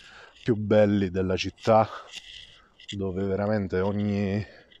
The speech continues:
ogni fine settimana si radunano tantissime persone per fare sport, per fare attività all'aperto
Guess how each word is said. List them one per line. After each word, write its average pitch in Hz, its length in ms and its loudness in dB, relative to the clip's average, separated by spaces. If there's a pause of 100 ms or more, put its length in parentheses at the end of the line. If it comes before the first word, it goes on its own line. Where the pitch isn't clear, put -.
(480)
ogni 104 260 -2
fine 107 260 0
settimana 110 460 0
si 92 160 -2
radunano 95 480 0
tantissime 98 540 -2
persone 98 440 -2
per 90 120 -4
fare 90 260 -4
sport, 110 640 0
per 85 120 -8
fare 90 480 -2 (460)
attività 92 640 -2
all'aperto 90 920 -4